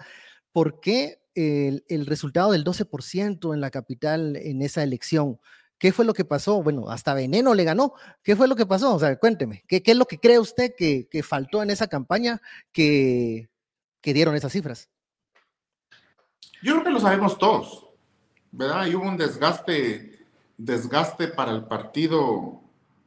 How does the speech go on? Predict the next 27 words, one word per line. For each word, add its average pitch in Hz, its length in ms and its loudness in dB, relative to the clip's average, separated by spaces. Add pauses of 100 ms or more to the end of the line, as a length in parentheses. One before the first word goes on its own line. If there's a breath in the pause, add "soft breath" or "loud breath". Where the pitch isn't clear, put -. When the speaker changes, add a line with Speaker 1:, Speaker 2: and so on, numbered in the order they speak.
(120)
Speaker 2:
para 120 220 -2
el 117 100 -8
partido 147 460 -2
líder 156 320 0
en 120 160 -2
ese 151 140 -4
entonces, 180 500 -2
¿verdad? 139 500 -6
Eh, 104 240 -6
generalizado. 127 960 0 (580)
Eh, 104 720 -6 (580)
y 175 140 2
al 165 120 6
final, 170 400 0
pues, - 200 -4
todos 170 220 -2
los 160 160 -2
que 147 80 -8
participamos 131 760 -6
en 123 120 -8
el 120 120 -8
partido, 233 420 -6
pues, 120 140 -8
sufrimos 120 500 0
de 113 120 0
ese 110 180 -6
mismo 113 500 -16